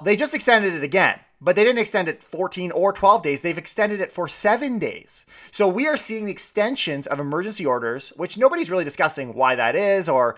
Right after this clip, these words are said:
how that lines up with real estate. Maybe that's just because that's the way we're thinking around here. But Ontario is extending its emergency orders until July twenty-ninth. In other words, they're not pushing it until August.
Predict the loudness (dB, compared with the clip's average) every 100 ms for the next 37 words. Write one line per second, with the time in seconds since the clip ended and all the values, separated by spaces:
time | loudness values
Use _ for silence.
0 | -8 4 6 8 6 6 4 2 0 -2
1 | -4 -4 -2 -4 -6 -2 -2 -4 -10 -10
2 | -8 -4 -4 -4 -8 -8 -10 -6 -4 -4
3 | -2 0 -2 -2 -4 -6 -12 -20 -14 -2
4 | 2 2 0 0 2 2 -2 -4 -2 -2
5 | -4 -6 -6 -6 -8 -6 -4 -6 -10 -4
6 | -4 -2 -2 0 0 -2 -6 -4 -2 -2
7 | -4 -14 _ _ -20 -2 -2 2 6 8
8 | 8 8 6 4 -2 -20 _ _ 0 2
9 | 6 4 4 0 0 -4 -4 -2 4 6
10 | 6 4 -4 -18